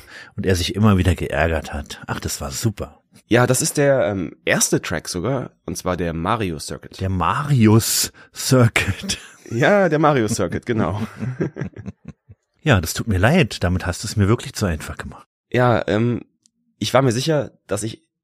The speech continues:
Speaker 1: wenn ich ein Konsolenspiel wähle, muss ich irgendwas wählen, das der Ringo kennt. Und der Ringo hat auch Kinder. Und das ist natürlich auch ein Track, der auch tausendmal danach noch in weiteren Mario Karts benutzt wurde und auch so ein bisschen in den Zeitgeist oder generell in die Videospielgeschichte eingestiegen ist.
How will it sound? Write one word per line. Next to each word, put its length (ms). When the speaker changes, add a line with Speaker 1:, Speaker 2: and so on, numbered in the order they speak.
Speaker 1:
wenn 140
ich 100
ein 60
Konsolenspiel 520
wähle, 220
muss 160
ich 100
irgendwas 280
wählen, 160
das 80
der 140
Ringo 180
kennt. 400
Und 100
der 100
Ringo 200
hat 80
auch 100
Kinder. 440
Und 160
das 100
ist 120
natürlich 280
auch 60
ein 80
Track, 280
der 160
auch 220
tausendmal 500
danach 320
noch 140
in 80
weiteren 260
Mario 300
Karts 280
benutzt 360
wurde 280
und 120
auch 80
so 100
ein 80
bisschen 300
in 80
den 100
Zeitgeist 580
oder 380
generell 480
in 120
die 140
Videospielgeschichte 680
eingestiegen 420
ist. 240